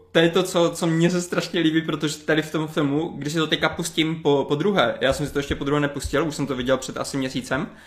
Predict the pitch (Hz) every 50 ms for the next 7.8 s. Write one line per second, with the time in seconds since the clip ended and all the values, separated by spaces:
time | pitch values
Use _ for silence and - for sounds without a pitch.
0 | - - - - 135 147 151 170 185 175 - 165 - 190 175 170 160 156 220 226
1 | 220 160 - - - - - - 147 147 147 - 160 156 147 143 151 143 143 -
2 | - 156 139 143 139 - - - - - 127 139 143 147 143 - 131 123 123 -
3 | - - - - 139 139 - 143 135 147 143 143 143 143 143 - - - - -
4 | - 139 143 143 170 170 151 139 143 156 165 170 165 165 170 160 165 165 156 147
5 | - - - 156 151 160 156 - - 165 165 - 160 151 151 156 147 147 - 131
6 | 127 - - - - 143 147 156 143 151 147 147 - 147 - - 160 147 143 -
7 | - - 151 151 147 - 156 151 147 - - 135 127 120 151